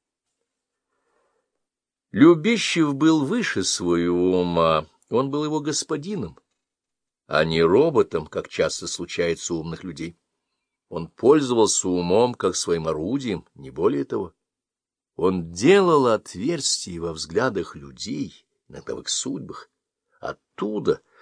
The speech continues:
открывался вид на другую сторону жизни. Существовало, оказывается, то, что не должно было существовать. Идеализм,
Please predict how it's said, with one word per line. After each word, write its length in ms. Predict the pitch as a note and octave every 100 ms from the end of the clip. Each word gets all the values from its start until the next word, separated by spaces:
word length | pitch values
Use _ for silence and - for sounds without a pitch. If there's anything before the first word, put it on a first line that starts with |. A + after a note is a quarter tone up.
| - -
открывался 640 | F#2 - G#2 C#3+ D#3 -
вид 140 | D#3 D#3
на 100 | D3
другую 320 | C#3 E3+ E3
сторону 460 | - F3 E3 E3+
жизни. 500 | D3+ B2+ G2 D2+ D#2+ - - -
Существовало, 1300 | - C#3 B2 - - A#2+ - A2+ G#2 C3+ A3 F3+ A#2
оказывается, 680 | F#2+ - F3+ D3 C3+ A2+ G2+
то, 320 | - D#3 D3+ - _ _ _
что 180 | - G#2+
не 60 |
должно 440 | G2+ G#2 F#2+ B2+ F#3+
было 180 | A3 G#3
существовать. 1080 | - A#3 - A#3 - - A#3+ G3 - - _ _ _ _ _ _ _ _
Идеализм, 1160 | - A2+ F#2 F#2 G2+ G2 G2 F#2+ C#3+ D#3 B2+ A2+